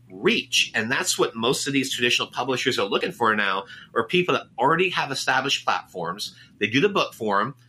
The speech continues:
They might help them get a little bit of P R, get 'em a couple T V shows, especially if they're a celebrity.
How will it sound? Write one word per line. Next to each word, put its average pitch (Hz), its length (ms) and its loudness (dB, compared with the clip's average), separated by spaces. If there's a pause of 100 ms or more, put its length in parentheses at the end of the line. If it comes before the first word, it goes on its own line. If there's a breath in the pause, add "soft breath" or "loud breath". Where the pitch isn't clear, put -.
(240 soft breath)
They 117 100 0
might 135 180 0
help 147 240 -2
them 139 100 -2
get 123 160 0
a - 20 -2
little 120 240 0
bit 139 80 -4
of 147 120 -6
P 170 240 -2
R, 110 220 2
get 104 120 -8
'em 110 100 -2
a 123 60 -4
couple - 220 -10
T 147 240 -4
V 123 140 0
shows, 104 340 -2
especially - 320 -2
if - 80 -16
they're 123 80 -2
a - 20 -4
celebrity. 107 720 -2